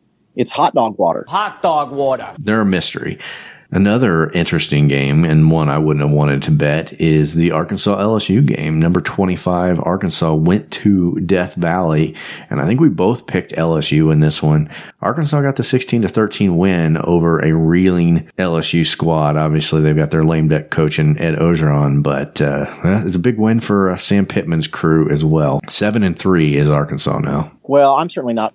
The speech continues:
Speaker 1: predicting that Mizzou's gonna beat Arkansas necessarily, but, you know, I do feel like our last two opponents, being Florida and Arkansas, are two teams that I, I feel like are going the wrong way while Mizzou may be going the right way. You know, Mizzou seems to be getting better. The defense seems to be improving. The,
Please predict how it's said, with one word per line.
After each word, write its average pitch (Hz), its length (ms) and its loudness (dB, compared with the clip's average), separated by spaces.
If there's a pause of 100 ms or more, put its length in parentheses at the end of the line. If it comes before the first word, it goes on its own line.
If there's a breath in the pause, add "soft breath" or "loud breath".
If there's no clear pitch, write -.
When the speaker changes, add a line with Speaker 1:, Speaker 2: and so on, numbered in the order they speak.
Speaker 1:
predicting 117 400 0
that 107 120 0
Mizzou's 104 340 2
gonna 110 300 2
beat 117 280 4
Arkansas 101 460 0
necessarily, 98 640 0
but, 98 400 2
you 110 120 0
know, 98 320 0
I 104 120 0
do 131 160 4
feel 131 180 2
like 110 180 2 (240)
our 113 120 2
last 113 240 0
two 127 80 0
opponents, 113 340 -2
being 107 180 -2
Florida 110 320 2
and 98 80 0
Arkansas, 104 480 0
are 98 120 2
two - 160 -2
teams 113 300 2
that 101 100 2
I, 95 160 -2 (420 soft breath)
I 110 80 -2
feel 147 140 2
like 123 160 0
are 117 80 0
going 113 220 0
the 107 60 0
wrong 107 440 2
way 127 260 2
while 117 220 2
Mizzou 110 280 -4
may 113 140 0
be 107 140 0
going 104 220 0
the 101 60 2
right 92 240 0
way. - 200 -2
You 101 100 -2
know, 101 80 0
Mizzou 104 380 4
seems 120 180 4
to - 80 -12
be 110 80 2
getting 104 220 -6
better. 135 420 2 (380 soft breath)
The 98 60 -8
defense 120 300 2
seems 113 180 2
to 110 60 -4
be 113 120 0
improving. 127 600 2
The, 104 380 2